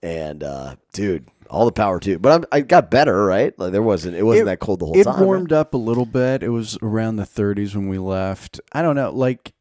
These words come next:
Speaker 2: N-, New York is a functioning city. Like, we were able to get, like, Ubers to come right to our door and take us to the Cheesecake Factory,
Speaker 1: <laughs>
Speaker 2: Statue of Liberty,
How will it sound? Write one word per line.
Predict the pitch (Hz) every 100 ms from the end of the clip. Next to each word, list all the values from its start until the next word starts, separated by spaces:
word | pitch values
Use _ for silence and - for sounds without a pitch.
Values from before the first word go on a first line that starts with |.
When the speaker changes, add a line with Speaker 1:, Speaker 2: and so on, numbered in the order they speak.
| -
Speaker 2:
N-, | 110 -
New | 139 170
York | 160 139 135
is | 107
a | 90
functioning | 117 113 117 110 98 95
city. | - 104 98
Like, | 92 95
we | 113
were | 113
able | 110 104
to | 101
get, | 104 87
like, | 90 - 143
Ubers | 151 143 135 127 -
to | 113
come | 107 104
right | 104 104
to | - 95
our | 95
door | 90 113 120 117
and | 101 95
take | 110 110
us | 107 - - - -
to | -
the | 107
Cheesecake | - 143 131 - 131 120
Factory, | - 123 117 - 123 117 117 113 - - 127
Speaker 1:
<laughs> | - - -
Speaker 2:
Statue | - - 131 131 - 135 127
of | 123
Liberty, | 123 131 123 123 120 117 117 120